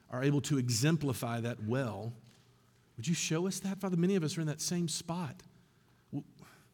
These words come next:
we thought we needed to get ourselves cleaned up before we came in here. We were a little nervous to pray because of what we did this week.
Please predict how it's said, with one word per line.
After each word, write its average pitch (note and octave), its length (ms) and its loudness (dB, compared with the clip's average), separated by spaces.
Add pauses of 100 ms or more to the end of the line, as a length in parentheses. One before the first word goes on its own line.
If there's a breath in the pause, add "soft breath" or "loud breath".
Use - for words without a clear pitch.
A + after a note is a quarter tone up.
(140 loud breath)
we A2 120 -2
thought D3+ 340 -2
we D3+ 100 6
needed D3+ 220 4
to D3 60 4
get C#3+ 180 4
ourselves D3+ 460 0
cleaned E3 420 2
up G3 160 0
before A#2 220 -4
we A2 100 -2
came A2 300 -4
in G2 80 -4
here. G2+ 240 -4 (240 loud breath)
We A3 100 2
were D4+ 80 4
a G3 60 8
little E3 160 4
nervous F3+ 380 2
to E3+ 100 -6
pray A3+ 460 2
because C#3 260 0
of D3 100 0
what E3 100 0
we E3+ 120 2
did F#3+ 240 0
this C3 200 -2
week. A2+ 360 -4